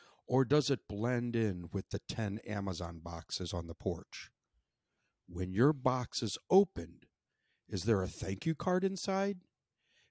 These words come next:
Maybe care and use instructions or a sticker? Are you giving the customer a reason to get even more excited with a small free gift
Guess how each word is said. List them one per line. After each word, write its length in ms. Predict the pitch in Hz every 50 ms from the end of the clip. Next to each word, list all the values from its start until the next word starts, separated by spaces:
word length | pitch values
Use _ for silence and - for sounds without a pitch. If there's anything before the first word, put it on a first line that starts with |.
| _ _ -
Maybe 360 | 98 117 127 127 135 143 135 123
care 440 | - - 139 131 123 123 127 143
and 240 | 139 110 98 92 92
use 300 | 87 95 123 147 - -
instructions 880 | 208 196 - - - 202 190 - - - - 202 202 190 185 - - - _ _ _ _ _ _ _ _ _ _ _ _ _
or 280 | 110 107 104 95 90 90
a 60 | -
sticker? 680 | - - - - - 156 - - 220 214 208 196 - _ _ _ _ _ _ _ _ _ _ _ _ _ _ _ _ _ _ _ _ _ _ _ _
Are 160 | - 135 147 151
you 300 | 156 175 220 240 233 202
giving 340 | 180 185 175 160 160 151
the 80 | 139 131
customer 640 | - - - 135 - - - - 127 117 120 117 104
a 60 | 101
reason 720 | 95 95 95 113 120 117 117 104 92 95 92 87 90 87 -
to 80 | - 98
get 280 | 92 - 104 98 - - _ _ -
even 420 | 151 170 180 196 180 190 185 175
more 300 | 160 139 131 135 135 120
excited 640 | 95 - - - - 92 85 85 78 - - - _ _ _ _ _ _ _ _ _ _ _
with 200 | - 110 - -
a 40 | 120
small 460 | - - - - 123 123 127 127 127
free 320 | 120 - - - 131 127 123
gift 560 | 113 120 165 185 - - - - _ -